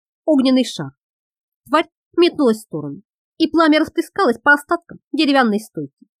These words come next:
Фаомар выругался, и с его пальцев сорвались еще два огненных шара. Демон метался по подвалу, уворачиваясь от огня. Стены, потолок, пол. Как мячик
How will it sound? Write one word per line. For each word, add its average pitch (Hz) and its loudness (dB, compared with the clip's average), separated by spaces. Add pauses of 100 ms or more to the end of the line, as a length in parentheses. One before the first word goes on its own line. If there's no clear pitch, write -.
(640)
Фаомар 269 2 (100)
выругался, 170 -4 (360)
и 302 -4
с - -14
его 320 4
пальцев - -6 (360)
сорвались 359 2
еще 339 0
два 269 -4 (220)
огненных 247 0
шара. 147 -10 (800)
Демон 247 -2 (360)
метался 311 2
по 226 -2
подвалу, 165 -4
уворачиваясь 262 2
от - -12
огня. 180 -4 (420)
Стены, 233 0
потолок, 240 0
пол. 185 -4 (480)
Как - -2
мячик 233 2